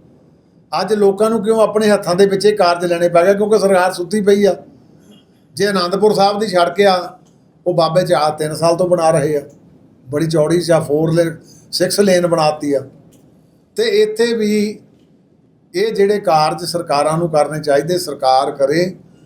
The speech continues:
ਪਰ ਮੇਰਾ ਖਿਆਲ ਸਰਕਾਰ ਤਾਂ ਸੁੱਤੀ ਪਈ ਆ। ਅੱਜ ਲੋੜ ਆ ਇੰਡੀਵਿਜੂਅਲ ਨੂੰ, ਜਿਹਨੂੰ ਬੜਾ ਵੱਡਾ ਲਾਸ ਹੋਇਆ, ਕਿਉਂਕਿ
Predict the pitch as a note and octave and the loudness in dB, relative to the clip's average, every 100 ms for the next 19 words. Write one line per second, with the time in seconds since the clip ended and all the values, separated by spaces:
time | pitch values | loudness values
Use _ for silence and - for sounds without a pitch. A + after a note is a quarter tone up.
0 | _ _ _ _ D#3 D#3 E3+ F3+ F#3 F3+ | _ _ _ _ -2 2 2 2 2 0
1 | D#3+ D#3 C#3+ D3 D#3 F3+ D3 C#3+ E3+ F3 | -2 -2 0 0 2 0 0 -2 0 2
2 | E3+ F3 F#3 G3 G3 - _ - _ _ | 2 2 2 0 -6 -20 _ -20 _ _
3 | D#3+ F#3+ G3 G#3 E3+ E3+ F#3+ G3 F#3 G3+ | -2 0 2 2 4 4 4 4 2 0
4 | E3 D#3+ E3+ G#3 G#3 G3 D3+ A#2+ - _ | -4 -2 0 0 2 0 -2 -10 -16 _
5 | _ _ _ _ _ _ - F#3 A3+ F3+ | _ _ _ _ _ _ -6 -4 -2 -2
6 | F3 G3 G3 F#3 G3 F#3 D#3+ E3 D#3+ F3 | 0 0 0 2 2 4 2 0 0 0
7 | G3 G3 F3+ G3 G3+ G3 | 0 -4 -2 2 4 2